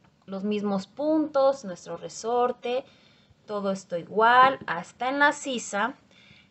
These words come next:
pero aquí, amigas, vamos a dividir ya a la mitad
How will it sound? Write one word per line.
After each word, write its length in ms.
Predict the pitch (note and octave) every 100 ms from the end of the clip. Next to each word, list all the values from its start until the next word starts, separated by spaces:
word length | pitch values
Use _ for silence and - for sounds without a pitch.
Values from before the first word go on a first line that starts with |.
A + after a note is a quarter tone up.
| _
pero 280 | D4+ D#4 E4
aquí, 440 | E4+ - D4 C#4+
amigas, 880 | B3 A#3+ A3 G#3 G#3+ D4 - - - _ _ _ _ _ _ -
vamos 500 | G#3 A#3 A#3+ B3 -
a 120 | G3+
dividir 480 | G3 G3 F#3+ G3 G#3
ya 220 | F#3+ G3
a 20 | G3
la 160 | G3+
mitad 540 | G#3+ A3+ - G#3 G#3+